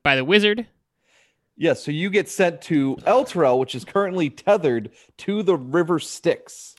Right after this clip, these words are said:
Speaker 1: Right above it. It's floating right
Speaker 2: Yeah.
Speaker 1: above it. Yeah, yeah.
Speaker 2: Yeah, and it's getting pulled into it slowly but surely.
Speaker 1: Which is super cool, and it's apparently a thing that has happened to many cities throughout the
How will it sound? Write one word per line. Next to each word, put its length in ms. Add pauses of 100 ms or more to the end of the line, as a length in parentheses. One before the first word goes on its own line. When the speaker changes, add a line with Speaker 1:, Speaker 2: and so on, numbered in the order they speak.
Speaker 1:
Right 160
above 300
it. 100
It's 80
floating 400
right 100
Speaker 2:
Yeah. 140
Speaker 1:
above 160
it. 160
Yeah, 100
yeah. 60 (100)
Speaker 2:
Yeah, 160
and 120
it's 100
getting 240
pulled 420
into 240
it 120
slowly 540 (120)
but 160
surely. 440 (100)
Speaker 1:
Which 180
is 120
super 280
cool, 380 (100)
and 140
it's 100
apparently 360
a 60
thing 220
that 80
has 160
happened 360
to 160
many 280
cities 420
throughout 400
the 160